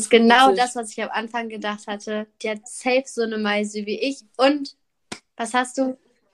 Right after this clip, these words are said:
Speaker 2: Es ist so. Ich hab
Speaker 1: Richtig.
Speaker 2: genauso eine Meise wie du.
Speaker 1: Geil.
Speaker 2: <laughs>
Speaker 1: Ähm,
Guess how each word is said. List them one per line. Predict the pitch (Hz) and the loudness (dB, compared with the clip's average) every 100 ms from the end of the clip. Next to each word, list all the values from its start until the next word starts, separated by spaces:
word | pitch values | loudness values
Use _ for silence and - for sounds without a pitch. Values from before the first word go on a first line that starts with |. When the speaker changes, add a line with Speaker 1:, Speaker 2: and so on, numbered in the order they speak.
| _ _ 302 _ _ _ _ _ _ _ - | _ _ -20 _ _ _ _ _ _ _ 4
Speaker 2:
Es | 240 | 4
ist | 190 233 - | 6 4 4
so. | 190 190 208 - | 2 0 -4 -6
Ich | 220 214 | -4 -2
hab | 220 | -2
Speaker 1:
Richtig. | 214 220 | -2 -4
Speaker 2:
genauso | 214 220 | -4 -4
eine | 220 | -4
Meise | 226 226 226 | -4 -4 -4
wie | 226 | -6
du. | 214 202 - - | -6 -8 -12 0
Speaker 1:
Geil. | 240 226 214 220 _ _ - - - - | 2 4 0 -8 _ _ -20 -20 -8 6
Speaker 2:
<laughs> | 311 311 330 | 6 8 8
Speaker 1:
Ähm, | 262 262 262 254 262 | 8 8 4 -8 -12